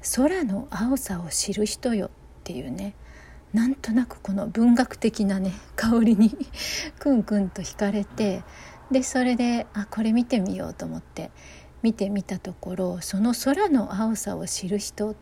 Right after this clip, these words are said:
というのが、あの、井の中の蛙の最後の、えー、句にね、ちなんでたんですよね。えー、「井の中の蛙、大海を知らず、されど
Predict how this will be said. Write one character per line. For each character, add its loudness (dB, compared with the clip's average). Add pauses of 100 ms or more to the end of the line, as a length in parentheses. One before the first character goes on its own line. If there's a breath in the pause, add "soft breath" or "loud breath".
(100)
と 0
い 2
う 2
の -4
が、 -6 (600 loud breath)
あ -2
の、 -2
井 2
の 6
中 4
の -2
蛙 -6 (120)
の 0
最 0
後 -2
の、 -6 (640 loud breath)
え -6
ー、 -14
句 2
に 0
ね、 -4
ち -2
な 2
ん 0
で -6
た -10
ん -8
で -8
す -8
よ -6
ね。 -4 (560 loud breath)
え 0
ー、 2 (100)
「井 6
の 2
中 0
の -4
蛙、 -8 (160)
大 0
海 -2
を -2
知 -4
ら -8
ず、 -8 (500 loud breath)
さ -2
れ 0
ど -8